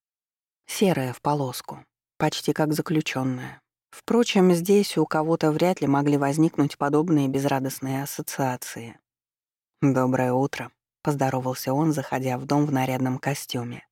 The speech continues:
И кафтан, и штаны были красного цвета, расшитые позолоченными нитями. Чёрные кожаные туфли на ногах довершали ансамбль. Рядом со мной Аристарх выглядел как олигарх рядом с уборщицей.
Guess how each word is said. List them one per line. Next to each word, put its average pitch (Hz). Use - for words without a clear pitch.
И 185
кафтан, 175
и 165
штаны 151
были 156
красного 139
цвета, 151
расшитые 143
позолоченными 143
нитями. 131
Чёрные 135
кожаные 131
туфли 175
на 151
ногах 143
довершали 139
ансамбль. 139
Рядом 160
со 156
мной 165
Аристарх 143
выглядел 147
как -
олигарх 156
рядом 135
с -
уборщицей. 139